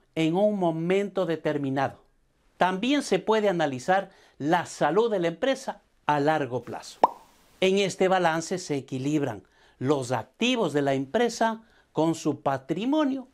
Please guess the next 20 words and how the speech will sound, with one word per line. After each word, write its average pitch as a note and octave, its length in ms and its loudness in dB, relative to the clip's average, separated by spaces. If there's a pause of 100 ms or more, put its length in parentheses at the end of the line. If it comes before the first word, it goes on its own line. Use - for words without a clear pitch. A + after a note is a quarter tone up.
y C3 120 -2
su C3 240 -6
pasivo. A2 560 -8
Se - 400 -2
cumple C#4 560 0 (460)
con D#3 280 2
la D3 300 0
ecuación D3+ 760 0 (120)
contable. B2 580 -2 (800)
Asimismo, B3 540 2
se F#3+ 180 2
enumeran F3 460 0
diferentes D3+ 680 -2
tipos F3+ 360 -2
de A#2+ 100 -4
activos, - 500 -2 (380)
incluidos F3 640 4
los C3+ 160 -2
activos C3+ 500 -2
fijos, G#3+ 460 -6